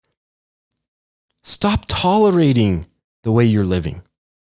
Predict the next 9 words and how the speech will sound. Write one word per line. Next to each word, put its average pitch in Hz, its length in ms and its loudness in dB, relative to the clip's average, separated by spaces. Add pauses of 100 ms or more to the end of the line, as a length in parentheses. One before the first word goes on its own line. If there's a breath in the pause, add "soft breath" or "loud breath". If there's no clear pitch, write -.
(580)
Unless 190 260 -2
you're 202 80 0
living 180 320 0
your 151 100 2
dream 143 300 2
life, 175 340 0
then 117 180 2
keep 180 300 -6
going. 151 500 -2